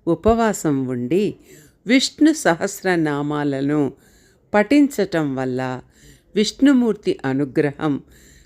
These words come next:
కలుగుతుందని జనాల నమ్మకం. మరి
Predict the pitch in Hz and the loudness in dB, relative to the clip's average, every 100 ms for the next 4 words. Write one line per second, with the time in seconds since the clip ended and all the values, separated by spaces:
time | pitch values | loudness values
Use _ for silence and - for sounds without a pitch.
0 | _ 214 214 233 226 - 175 147 143 135 | _ 2 4 2 -2 0 0 0 -4 -4
1 | 143 156 147 143 135 131 131 131 135 175 | -2 -4 -2 -2 -2 -2 -4 -6 -4 -4
2 | 131 135 147 139 - - _ _ _ _ | -2 -2 -2 -6 -8 -14 _ _ _ _
3 | - _ _ _ 135 139 151 185 147 | -20 _ _ _ -2 0 2 2 -2